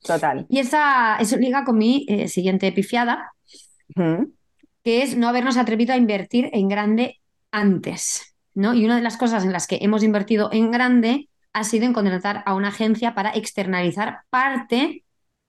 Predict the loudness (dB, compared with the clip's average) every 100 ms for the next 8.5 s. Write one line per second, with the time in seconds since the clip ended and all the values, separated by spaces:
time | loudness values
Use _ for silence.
0 | _ _ _ -2 2 2 0 0 2 2
1 | 2 0 -2 -4 -4 -4 -2 -2 0 -4
2 | -6 -6 -2 -2 -2 -2 -2 -4 -4 -4
3 | -4 -2 -4 -2 -4 -4 -2 -2 -2 -2
4 | -2 -4 -4 -4 -2 -2 0 0 0 0
5 | -2 -4 -4 -6 -2 0 0 0 2 2
6 | 0 -2 0 0 -2 -2 -2 0 0 0
7 | -2 -2 -6 -6 -4 -4 -4 -4 -2 -4
8 | -4 -4 -4 -2 -2